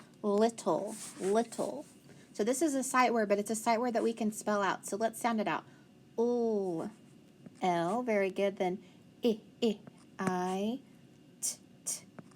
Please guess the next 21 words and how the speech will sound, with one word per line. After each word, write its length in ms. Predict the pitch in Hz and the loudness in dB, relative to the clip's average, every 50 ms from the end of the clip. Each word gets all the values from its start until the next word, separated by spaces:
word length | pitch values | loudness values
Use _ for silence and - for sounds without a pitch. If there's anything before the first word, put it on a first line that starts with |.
| - - - - - - - - - | -20 -20 -20 -20 -20 -16 -12 -12 -10
t, 400 | - - - 233 214 214 220 208 - | -10 -6 -4 0 0 2 2 0 0
and 100 | 208 202 | 0 2
then 220 | 208 196 190 202 202 - - - - - - | 2 2 0 -2 -4 -8 -14 -20 -20 -20 -16
tull. 880 | - - - - - - 254 262 247 226 208 175 147 - 67 76 - - - - - - - - | -16 -16 -16 -12 -4 0 2 4 4 4 2 0 0 -2 -4 -6 -6 -8 -10 -12 -20 -20 -20 -20
So 200 | - - - 226 | -10 -4 -2 -2
if 60 | 202 208 | -2 -2
it's 160 | 208 - - | -4 -2 2
that 200 | 233 220 - - - - | 2 2 2 0 -4 -14
tull 420 | - - - 285 277 285 285 294 | -10 -6 -2 0 0 2 2 0
sound 320 | 285 - - 269 269 262 269 | 0 0 0 0 2 2 0
at 120 | 269 - | 0 0
the 80 | 285 247 | 0 0
end, 260 | 269 277 269 240 214 | 0 2 2 2 2
we 140 | 220 214 214 | 2 2 4
know 140 | 214 208 | 4 4
we're 140 | 214 220 208 | 2 2 2
gonna 180 | 202 214 208 202 | 2 2 2 2
use 200 | 202 202 202 202 | 2 0 0 0
that 240 | - 185 175 - - - - - - - - - - | 0 0 0 0 -2 -8 -20 -20 -20 -20 -10 -2 4
final 720 | 226 226 233 240 254 262 277 277 262 226 202 196 175 180 | 4 6 6 6 4 4 2 2 2 2 2 2 0 -2
syllable, 880 | - - - - 226 220 220 226 240 247 240 226 220 202 180 165 165 | -4 -4 -2 0 2 2 2 2 2 0 0 2 2 2 2 2 0